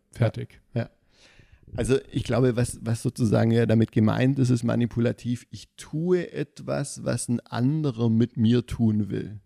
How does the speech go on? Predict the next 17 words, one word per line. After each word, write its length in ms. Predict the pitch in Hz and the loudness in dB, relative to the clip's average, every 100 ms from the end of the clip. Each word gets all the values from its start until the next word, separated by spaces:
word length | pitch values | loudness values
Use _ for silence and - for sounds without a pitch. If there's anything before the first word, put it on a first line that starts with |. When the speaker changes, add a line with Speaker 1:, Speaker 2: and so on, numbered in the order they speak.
| - | -8
Speaker 2:
Das 160 | 113 | -6
ist 140 | 117 110 | -6 -2
ja 100 | 117 | 4
Speaker 1:
Ja. 80 | 120 | 4
Speaker 2:
eigentlich 300 | 110 101 101 | 4 -2 -4
so 160 | 104 | -4
das 160 | 107 101 | -4 -4
Manipulative. 1200 | 110 110 110 - 110 107 113 120 107 104 98 95 - _ | -6 -4 -4 -6 -4 -2 2 2 2 -2 -4 -12 -18 _
Ja. 200 | 107 107 - _ _ - _ _ _ _ | -12 -12 -16 _ _ -20 _ _ _ _
Ähm, 480 | - 120 117 117 120 - | -2 2 4 2 0 -4
und 480 | - 120 117 107 - _ _ _ _ | 0 2 2 -2 -14 _ _ _ _
ich 220 | - 117 | -8 -6
würde 240 | 135 120 123 | -2 0 -2
sagen, 560 | 117 117 117 123 131 - _ - | -4 -6 -6 -4 -6 -8 _ -6
also 260 | 120 107 | -2 2
Nummer 320 | 117 117 120 - | 4 4 2 0
eins, 600 | 120 131 165 202 - | 0 2 0 -2 -6